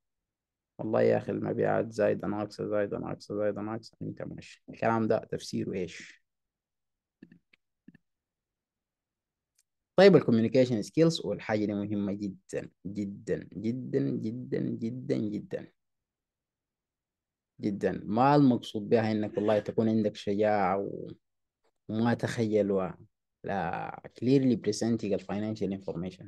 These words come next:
تعرض البيانات المالية بطريقة ما لا واضحة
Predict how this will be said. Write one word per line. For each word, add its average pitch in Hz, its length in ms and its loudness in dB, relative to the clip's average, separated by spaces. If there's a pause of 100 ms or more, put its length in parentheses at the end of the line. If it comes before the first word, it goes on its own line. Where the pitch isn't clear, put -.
(100)
تعرض 135 320 8
البيانات 110 440 2
المالية 110 360 0
بطريقة 117 380 2
ما 110 140 0
لا 139 200 -2 (640)
واضحة 123 800 4